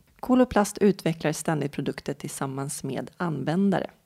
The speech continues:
för att gö-, göra livet enklare för människor med mycket personliga hälsotillstånd som till exempel blåstömningsbesvär och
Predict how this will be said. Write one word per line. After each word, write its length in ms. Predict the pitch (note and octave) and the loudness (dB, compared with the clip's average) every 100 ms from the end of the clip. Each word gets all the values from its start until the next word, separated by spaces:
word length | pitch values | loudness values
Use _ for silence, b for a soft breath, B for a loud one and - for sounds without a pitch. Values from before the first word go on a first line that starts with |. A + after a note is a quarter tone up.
| _ | _
för 120 | - | 0
att 100 | A#3+ | 4
gö-, 240 | A#3+ G3+ F#3+ | 6 6 4
göra 260 | G#3 G3+ E3+ | 4 6 6
livet 260 | D#3+ D3 - | 4 0 0
enklare 460 | D#3 C#3+ - C3+ A3 | -4 -4 -2 -2 -2
för 160 | - | 2
människor 580 | G3 F3+ F3 - F#3+ G#3 | 2 4 2 2 2 2
med 200 | F3+ F3+ | 2 2
mycket 380 | F3+ F3+ D#3+ D#3+ | 2 0 -4 -4
personliga 460 | E3 C#3+ C#3+ C3+ | -4 -4 -4 -4
hälsotillstånd 880 | D3+ D3 D3 - - - - A3+ C#4+ | -4 -4 -6 -8 -8 -8 -4 -4 -4
som 360 | - F3 F3 F3 | -2 0 0 -2
till 180 | - F3 | -4 -6
exempel 580 | - C#3+ C#3 D3 C#3+ C#3+ B B B B | -2 -4 -2 -2 -4 -6 B B B B
blåstömningsbesvär 1300 | G#3 G3 D3 - C#3+ D3 C#3+ - C#3+ - C#3+ C#3 - | 4 6 4 2 -2 -2 -4 -6 -8 0 2 2 -2
och 160 | C#3 | -8